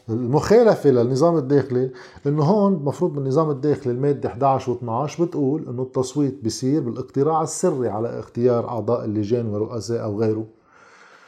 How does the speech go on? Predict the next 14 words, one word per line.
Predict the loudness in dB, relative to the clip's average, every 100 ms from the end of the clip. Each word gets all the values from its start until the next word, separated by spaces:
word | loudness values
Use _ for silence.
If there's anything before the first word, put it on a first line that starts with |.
| _ _ _ _ -10
بس | -2
بما | 2 2 4
إنه | 4
ما | 4
كلنا | 4 4 4
متفقين، | 2 2 -2 2 2 2 2
يلا | 4 4
برفع | 6 4 2 0
الأيدي، | 2 2 2
ما | 2
بتلاحق | 0 2 0 0
الإيد | -2 0 -2 -4 -16 -18 -4
تنرفع، | 2 2 4 4 4 4 -2
صدق | 0 0 2 2 0